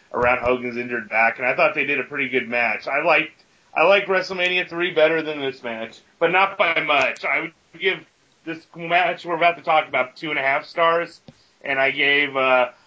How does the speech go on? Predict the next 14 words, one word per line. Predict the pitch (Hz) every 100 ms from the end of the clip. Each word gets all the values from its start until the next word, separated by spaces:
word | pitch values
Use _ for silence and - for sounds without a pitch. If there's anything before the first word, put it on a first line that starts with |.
| _ -
Hogan | 156 147 147
Andre | 139 143 139 139 135 131
WrestleMania | 131 131 143 127 127 123 117
three | 120 123 117
two | - 123
and | 110
three | 113 117 110
fourths. | 117 110 104 -
So, | 117 110
I | 110
mean, | 113
it's, | 110 -
you | 131 127
know, | 113 107 107